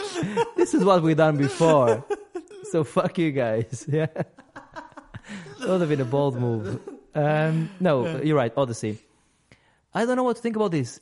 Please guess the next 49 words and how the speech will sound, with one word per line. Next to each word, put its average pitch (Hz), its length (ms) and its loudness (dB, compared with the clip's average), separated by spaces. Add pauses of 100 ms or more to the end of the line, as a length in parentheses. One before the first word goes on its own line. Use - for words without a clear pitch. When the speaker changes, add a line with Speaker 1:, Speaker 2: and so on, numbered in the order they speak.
Speaker 1:
It, 165 160 -8
it 175 240 -8
looks 233 160 -4
brilliant 170 540 -2
in 160 180 0
some, 190 320 -2
some 190 240 -2
things. 131 360 -4
Uh, 160 140 -4
i-, 185 40 0
in 202 220 0
fact, 165 220 -2
it - 20 0
looks 190 220 -2
brilliant. 185 460 -2 (120)
Every, 190 300 0 (180)
uh, 123 60 -6
the 151 140 -10
trailer 160 280 0
looks 143 140 -4
amazing. 147 580 -2
I, 156 120 -2 (100)
I 139 80 0
wanna 156 220 0
play 139 320 -2
it - 240 -8
until, 135 460 0
uh, 127 120 -2
every 160 160 0
time 160 140 0
I 151 40 0
see 143 160 -2
New 143 220 0
Donk 139 240 -2
City, 127 340 -4
I'm 127 120 -2
like, 127 260 -4 (140)
"I - 100 -20
don't 160 140 -10
get - 140 -16
it." - 200 -20 (140)
Speaker 2:
Yeah, 131 320 -2
I, 131 200 0
I 143 140 0
don't 127 220 -4
get 120 160 -10
that 107 180 -10
bit 110 160 -18
either. 101 380 -16